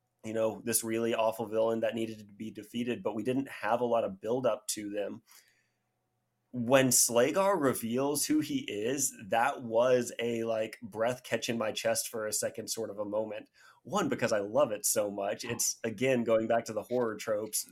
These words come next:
He didn't die on screen, so he's not dead. Um, just, like, having Jakes whip one of those out was like,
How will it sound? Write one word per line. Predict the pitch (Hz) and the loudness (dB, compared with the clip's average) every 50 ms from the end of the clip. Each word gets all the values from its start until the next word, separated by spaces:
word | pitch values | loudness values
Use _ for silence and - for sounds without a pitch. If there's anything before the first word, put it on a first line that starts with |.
| - _ | -20 _
He | _ - 139 139 | _ 2 4 4
didn't | 120 131 131 131 147 135 | 4 4 4 4 4 4
die | 131 120 117 123 123 120 - | 6 6 6 6 6 4 4
on | 117 117 120 120 117 | 4 4 4 4 2
screen, | - - - 139 143 123 110 104 101 | 0 0 0 0 0 0 0 -2 -4
so | 95 - 117 107 | -2 -2 -2 -2
he's | 101 110 131 139 127 | 0 2 2 2 4
not | 127 123 127 131 131 120 | 2 0 0 -2 -4 -2
dead. | - 127 123 117 101 101 107 101 - - _ _ - - - - - - - _ _ | 0 0 2 2 0 -2 -4 -6 -8 -20 _ _ -20 -20 -20 -20 -20 -20 -20 _ _
Um, | 113 113 117 117 117 113 113 113 110 110 110 113 113 | 4 6 8 8 8 8 6 6 4 2 0 0 -2
just, | 110 135 131 131 - | 0 0 -2 0 -2
like, | - 120 113 | -4 -4 0
having | - 120 117 117 120 120 117 117 117 113 113 117 - - - - _ - - _ | 4 6 6 8 8 6 2 2 2 0 0 -2 -6 -12 -20 -20 _ -20 -16 _
Jakes | - 127 120 117 113 - - | -2 -2 -2 0 0 -2 -4
whip | 131 120 107 120 120 120 | -4 -2 -2 -2 -2 2
one | - 123 120 | 4 4 4
of | 113 110 | 4 2
those | 113 117 117 110 117 | 2 2 2 2 2
out | 107 104 104 110 - | 2 2 0 0 -2
was | 123 123 123 120 | -2 -4 -4 -6
like, | - - - | -10 -12 -12